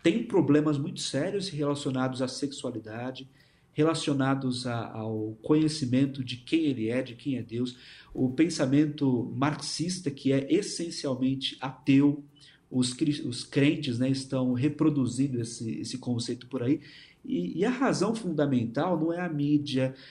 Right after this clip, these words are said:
não é a internet. A razão fundamental é porque os crentes não conhecem mais a Escritura Sagrada. Então,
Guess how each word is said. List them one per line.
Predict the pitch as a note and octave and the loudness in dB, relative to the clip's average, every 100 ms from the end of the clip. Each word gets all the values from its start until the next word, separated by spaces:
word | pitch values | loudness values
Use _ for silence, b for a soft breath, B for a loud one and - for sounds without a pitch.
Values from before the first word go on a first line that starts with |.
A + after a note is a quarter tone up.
| B | B
não | C3 C#3 | 4 4
é | C3+ | 6
a | C3 | 2
internet. | B2+ D3+ D3+ C3+ B2+ B2+ | 2 2 2 2 0 0
A | C3+ | 0
razão | C3 F3 | 0 0
fundamental | B3 E3 C#3+ B2 A2 D3+ | -4 -2 0 0 0 -2
é | |
porque | D3+ D#3 - | -2 -4 0
os | C#3 C3+ | 0 0
crentes | - C3+ C#3 D3 C#3+ | -4 0 2 0 -4
não | B2+ D3+ F3+ F#3 | 2 2 2 -2
conhecem | - C#3+ A2+ A2+ A#2 - | 0 0 0 -2 -4 -4
mais | A#2+ G#2+ A2 A2+ - | -4 -4 -6 -8 -10
a | - | -8
Escritura | B2 - A#2+ A#2 A#2 A2+ | -6 -6 -8 -8 -2 -2
Sagrada. | A2+ A#2+ G2+ F#2 | -2 -6 -8 -6
Então, | - E3 | 2 2